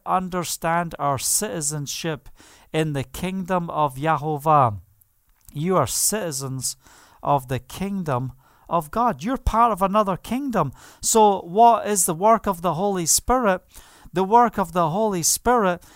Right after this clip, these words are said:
is to align you with the alignment of the kingdom. It's not that we just take the promises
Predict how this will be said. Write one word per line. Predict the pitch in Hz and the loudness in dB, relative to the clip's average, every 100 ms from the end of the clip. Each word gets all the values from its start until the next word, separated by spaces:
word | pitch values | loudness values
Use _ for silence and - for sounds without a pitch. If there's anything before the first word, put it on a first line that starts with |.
| - | -14
is | - 196 - | -4 -2 -2
to | - 190 | -2 2
align | 180 165 160 175 220 262 254 | 4 4 4 6 4 4 -2
you | 208 180 156 180 175 _ _ | -2 0 0 -2 -6 _ _
with | - 180 - | -4 -2 -2
the | 185 | 0
alignment | 175 175 208 240 214 180 185 - _ - | 2 4 2 2 0 -2 -4 -16 _ -2
of | 165 175 180 | 4 6 4
the | - 202 | 0 -6
kingdom. | - 240 302 262 214 107 87 _ _ _ - | -4 -6 -4 -2 -2 -4 -12 _ _ _ -6
It's | 190 190 233 | -4 -2 0
not | 254 240 | 0 0
that | 208 | -6
we | 196 | -6
just | 220 208 160 - | -4 -2 -2 -4
take | 214 208 - | -6 -6 -10
the | 170 | -10
promises | - - 208 233 226 - 175 170 170 | -8 0 2 2 2 0 -2 -2 -2